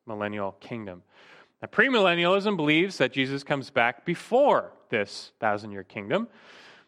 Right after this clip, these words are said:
And amillennials, they believe Jesus likewise comes back after the thousand years, but they understand the millennium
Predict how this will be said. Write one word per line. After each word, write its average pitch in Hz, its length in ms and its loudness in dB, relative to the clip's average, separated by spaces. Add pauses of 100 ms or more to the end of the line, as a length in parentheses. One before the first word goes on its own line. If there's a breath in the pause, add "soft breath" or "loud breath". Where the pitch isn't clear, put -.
(240 loud breath)
And 135 320 0
amillennials, 160 960 2 (400)
they 139 140 2
believe 139 360 2
Jesus 131 480 0
likewise 139 400 0
comes 139 260 -6
back 123 360 0
after 156 420 0
the 180 120 4
thousand 170 400 0
years, 175 240 0
but 143 160 -2
they 139 140 2
understand 135 500 -4
the 127 40 -4
millennium 117 460 -4